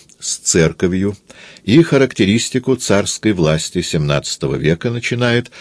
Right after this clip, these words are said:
с описания церковных торжеств. Здесь содержится описание государственных порядков и различных обрядов. В то же время автор очень осторожно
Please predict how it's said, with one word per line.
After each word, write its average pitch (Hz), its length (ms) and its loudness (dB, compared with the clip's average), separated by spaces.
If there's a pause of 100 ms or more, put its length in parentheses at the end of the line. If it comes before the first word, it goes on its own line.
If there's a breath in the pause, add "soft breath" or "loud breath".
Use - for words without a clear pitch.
(200 loud breath)
с - 140 -8
описания 87 720 0
церковных 71 680 -2
торжеств. - 600 -6 (760 soft breath)
Здесь 85 400 2
содержится 127 800 2
описание 113 720 0 (420 loud breath)
государственных 98 1000 0
порядков 78 760 0 (440 soft breath)
и 123 140 4
различных 90 640 0
обрядов. 76 600 -4 (1400)
В - 120 -12
то 113 100 6
же 110 120 4
время 104 360 4
автор 101 360 2
очень 92 260 0
осторожно 92 760 2